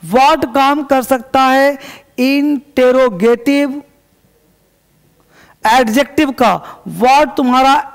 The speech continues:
adjective काम कर सकता है। What काम कर सकता है Exclamatory का।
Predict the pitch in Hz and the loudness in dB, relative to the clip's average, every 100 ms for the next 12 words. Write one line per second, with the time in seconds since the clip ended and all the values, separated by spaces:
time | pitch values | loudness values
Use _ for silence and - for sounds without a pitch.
0 | 226 247 226 226 294 277 269 254 226 - | 0 0 0 -2 -2 0 0 -2 -4 0
1 | 240 220 - - - - 214 254 302 262 | 0 0 -4 -20 -20 -4 0 2 2 0
2 | 277 269 262 262 240 247 262 254 262 277 | -2 0 0 -2 -4 -4 0 2 2 0
3 | - - _ _ 254 - - - - 233 | -6 -20 _ _ -4 -4 -8 -8 -4 0
4 | 254 247 226 233 233 240 247 208 160 147 | 2 2 0 -4 -2 -4 -2 -2 -2 -8
5 | _ _ | _ _